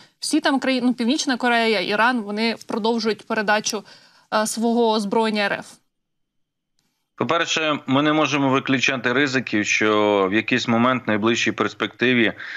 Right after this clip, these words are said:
Speaker 2: а, м, ця зброя буде застосована, особливо про прикордоння, те, що ми обговорювали. Вони постійно готують, коли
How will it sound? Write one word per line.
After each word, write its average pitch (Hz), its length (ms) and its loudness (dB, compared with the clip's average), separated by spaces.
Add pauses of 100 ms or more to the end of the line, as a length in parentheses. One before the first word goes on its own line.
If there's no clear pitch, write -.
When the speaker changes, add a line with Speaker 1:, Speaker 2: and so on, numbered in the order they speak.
(280)
Speaker 2:
а, 101 300 2
м, - 840 -8
ця 123 200 -2
зброя 113 360 2
буде 107 220 0
застосована, 107 840 0 (300)
особливо 113 520 0
про 107 420 2
прикордоння, 104 760 -2
те, 101 180 -2
що - 180 -2
ми 98 120 0
обговорювали. 95 800 0 (580)
Вони 135 800 2
постійно 139 460 0
готують, 123 460 0
коли 117 420 2